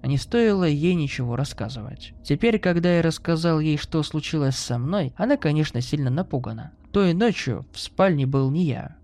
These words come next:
Никогда в своей жизни я не ходил во сне.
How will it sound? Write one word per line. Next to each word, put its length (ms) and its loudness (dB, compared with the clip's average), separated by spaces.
Никогда 480 2
в 60 -4
своей 340 4
жизни 380 0
я 280 2
не 120 0
ходил 360 -2
во 100 0
сне. 380 -8